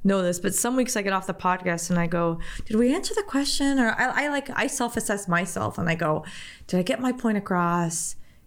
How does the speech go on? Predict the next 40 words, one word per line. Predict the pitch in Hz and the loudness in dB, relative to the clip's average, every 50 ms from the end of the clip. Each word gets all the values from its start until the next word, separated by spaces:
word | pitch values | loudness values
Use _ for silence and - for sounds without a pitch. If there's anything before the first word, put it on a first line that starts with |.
| - - - - - - - | -20 -20 -20 -20 -18 -8 0
Did | - 196 180 | 0 2 2
I, | 185 180 - | 2 0 0
do | - - 190 185 | -2 0 0 2
I | 180 175 | 2 2
think | 170 - 233 233 | 2 0 0 2
I | 262 240 | 2 4
made | 226 220 214 202 | 4 4 4 2
sense?" | 202 - - 180 180 175 180 185 180 - | 0 0 0 0 2 2 2 2 2 2
And | 185 185 185 | 4 4 4
not | 196 202 226 - - | 4 2 2 2 4
always | 196 196 190 190 202 190 | 4 4 6 4 4 4
do | 147 185 180 | 4 2 2
I | 175 165 | 2 2
feel | 160 - 180 175 175 | 0 0 0 2 2
like | 175 170 165 170 | 2 2 2 0
I | 156 156 | 0 0
got | 165 165 160 170 170 | 2 2 2 2 2
it | 165 156 | 0 -2
across | 151 156 160 156 156 156 156 - - | -4 -4 -6 -6 -4 -4 -4 -4 -4
like | 160 147 | -6 -6
I | 151 151 | -4 -4
wanted | 156 165 165 160 156 147 156 - | -2 -2 -2 -2 -2 -4 -4 -4
to, | - - 151 - | -4 -4 -2 -2
but | 180 180 170 165 - - - - - - - - - | -2 -2 -2 -2 -2 -4 -8 -16 -20 -20 -20 -10 -6
I | - | -2
think | - 269 285 269 | 0 0 2 2
I | 277 226 | 2 2
did | 190 202 180 175 | 2 2 4 2
this | 185 175 - - | 2 0 0 -2
week. | - 202 - - | -2 -2 -2 0
I | - 196 | -2 -2
feel | 170 - - 202 | -2 -2 0 0
really | 190 190 202 196 190 | 2 4 4 2 2
good | 196 175 | 2 0
about | 175 175 170 165 185 | 2 0 0 0 0
our | 170 | -2
shows | 160 - - - 233 208 - | -2 -2 -2 -2 -2 -2 -2
this | - - - - - | -4 -4 -6 -4 -4
week, | - 156 151 - - | -4 -4 -4 -4 -4
and, | - - - - | -4 -4 -4 -6